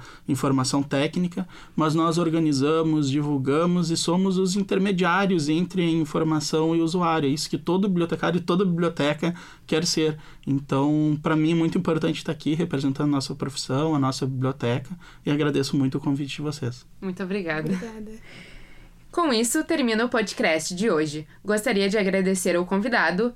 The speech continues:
Speaker 2: pela participação, aos ouvintes por passar esse tempinho com a gente.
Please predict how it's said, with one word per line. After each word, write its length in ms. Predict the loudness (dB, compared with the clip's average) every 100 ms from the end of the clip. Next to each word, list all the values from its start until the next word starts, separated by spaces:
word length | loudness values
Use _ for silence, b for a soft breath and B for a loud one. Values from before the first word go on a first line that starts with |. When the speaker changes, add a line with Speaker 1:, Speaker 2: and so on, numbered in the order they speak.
| -2
Speaker 2:
pela 220 | 0 2
participação, 880 | 0 -2 -2 -2 0 -2 0 -2 -2 B B B
aos 240 | 0 2 2
ouvintes 520 | 2 2 0 0 -2
por 180 | -6 -2
passar 360 | -2 2 2
esse 160 | 0 0
tempinho 420 | -2 0 0 0
com 60 | 0
a 100 | 0
gente. 440 | 0 -2 -4 -10